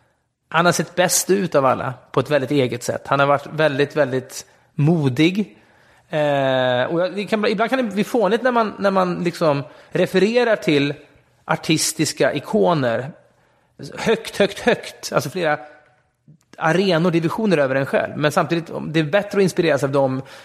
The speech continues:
än Sten och Stanley om man nu tvunget ska hitta, hitta någonstans. Och, och då tycker jag ändå att de val han har gjort, han gör en turné nittonhundrasextiofem, hem, ensam med en gitarr, och det är det enda folk vill ha. Och så kommer han tillbaka ett år senare, då har han med sig ett band, och det enda folk gör är att bua åt honom.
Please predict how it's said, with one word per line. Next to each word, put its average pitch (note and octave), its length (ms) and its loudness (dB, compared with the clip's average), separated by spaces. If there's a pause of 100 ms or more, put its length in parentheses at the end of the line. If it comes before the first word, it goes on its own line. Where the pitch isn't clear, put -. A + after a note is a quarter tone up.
(100)
än D#3 140 0
Sten D3 200 0
och C#3+ 80 2
Stanley F#3 360 2
om C#3+ 80 4
man D3 100 2
nu C#3 80 0
tvunget C#3 340 -2
ska - 120 0
hitta, C3+ 260 0
hitta E3+ 260 0
någonstans. D#3+ 400 0
Och, D#3+ 140 0
och E3 140 0
då D#3+ 80 -2
tycker G#3 260 -2
jag G3+ 60 4
ändå D#3 120 0
att C#3+ 160 -2 (600)
de F3+ 380 0
val B3+ 540 2
han E3 260 2
har D3+ 100 2
gjort, F3 540 -4 (580)
han C3+ 240 0
gör G#3 180 2
en C4+ 80 0
turné A#3+ 280 0
nittonhundrasextiofem, C#3 840 0
hem, D#3+ 420 0
ensam F#3+ 360 0
med F#3+ 80 2
en E3 60 2
gitarr, C#3+ 380 0
och D3+ 60 -6
det D3 80 2
är D#3+ 40 4
det F3 60 0
enda G3+ 360 0
folk D3+ 280 -2
vill C#3+ 80 -2
ha. - 400 -4 (380)
Och C#3 120 -2
så D#3+ 80 -4
kommer F#3+ 200 0
han F3+ 60 2
tillbaka E3+ 340 0
ett C#3+ 140 -2
år C3+ 60 0
senare, C3 240 0
då C3+ 60 0
har E3 60 2
han G3 80 0
med D#3+ 120 2
sig C3 100 -2
ett B2+ 60 -12
band, C#3+ 340 0
och F3 120 2
det F#3 80 2
enda F3 280 2
folk E3 200 -2
gör C3+ 140 2
är C3 40 2
att C3 80 0
bua C3+ 220 2
åt D3 160 -2
honom. A#2 220 -4